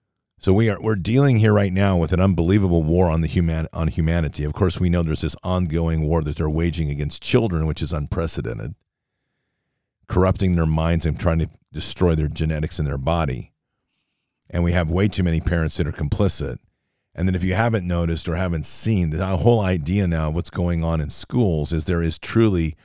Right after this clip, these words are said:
racial hatred, and it's being endorsed. What has become a new common and new norm in schools is if you're white, expect to have two or three black people gang up on you and beat the hell out of you.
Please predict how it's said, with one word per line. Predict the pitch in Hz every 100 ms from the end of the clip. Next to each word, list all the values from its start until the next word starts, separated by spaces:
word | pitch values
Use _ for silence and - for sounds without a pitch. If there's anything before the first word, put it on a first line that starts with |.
| _
racial | - 82 95 - 85 76
hatred, | - 90 95 - 71 67 - _ _ _ _ _ _
and | - 92
it's | 90
being | - 92 82
endorsed. | 76 90 92 69 58 - - - _ _ _ _ _ _ _ _ _ _ _
What | - 85 98
has | 85
become | 87 87 101
a | 87
new | 95 95
common | - 95 101 80
and | 73 85
new | 90 92
norm | 82 90 101 82
in | 73
schools | - - 127 107 80
is | 82
if | 82
you're | 80 98
white, | 82 80 92 80 62
expect | - - 95 -
to | 85
have | 90 80
two | - 107 98
or | 78
three | - 90 92
black | 80 73 82 87 -
people | 78 80 73
gang | 90 87 80
up | 85 80
on | 76
you | 73
and | 76 80 71
beat | 71 90 - _ -
the | -
hell | 82 95 92
out | 64 55
of | 57
you. | 52 87